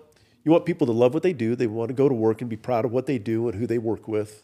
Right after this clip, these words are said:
you know, and the, u-, ultimately the eventual product. And, uh, we stay focused on that.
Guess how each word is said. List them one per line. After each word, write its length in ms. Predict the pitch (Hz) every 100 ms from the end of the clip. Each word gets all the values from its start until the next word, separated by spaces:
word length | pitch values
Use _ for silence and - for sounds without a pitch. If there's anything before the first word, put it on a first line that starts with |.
| -
you 100 | 113
know, 80 | 107
and 80 | 107
the, 100 | 117
u-, 300 | 139 - 143 -
ultimately 460 | 151 135 - 120
the 120 | 113 107
eventual 380 | 107 104 -
product. 560 | 90 - 101 95 - - _ _ _ _ -
And, 340 | 127 123 113
uh, 140 | 113 110
we 120 | 127
stay 240 | - 113
focused 480 | 98 127 113 117 -
on 140 | 110 95
that. 280 | 95 98